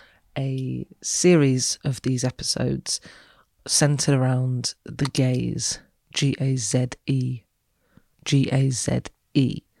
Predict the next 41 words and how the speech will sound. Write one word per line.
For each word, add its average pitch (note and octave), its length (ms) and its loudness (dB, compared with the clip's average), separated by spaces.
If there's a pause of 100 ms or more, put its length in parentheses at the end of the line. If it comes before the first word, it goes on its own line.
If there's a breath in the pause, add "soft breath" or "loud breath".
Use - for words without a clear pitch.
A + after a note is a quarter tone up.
(840 soft breath)
Because F#3 220 4
every G#3 160 4
time F3 240 4
I D#3+ 80 6
think D3 260 2
it's - 140 -4
approached, - 800 -2
or C3 220 -2
every C3 180 -2
time C3 260 -4
I C3 100 -2
give C3 200 -4
a C3+ 40 2
lecture C3+ 460 -2
on B2+ 180 0
it, - 260 -6 (460 loud breath)
I, C#3 380 0 (580 soft breath)
I - 60 0
have C#3+ 160 0
this C#3 140 -4
sort C3+ 140 -4
of B2+ 120 -8
elevator C#3 520 -2
pitch - 480 -4
and C3+ 100 -4
I C3+ 80 -2
sum C#3+ 320 0
it C3+ 60 0
up C#3 180 -2
within C3+ 220 -2
an C3+ 120 0
hour. C3+ 440 -2 (640 loud breath)
But - 140 -4
the D3 100 0
last F3 400 0
two F3 240 0
years C#3+ 500 2
I've B2 220 -4
given C3 300 -4
this B2+ 200 -6
lecture, - 640 -6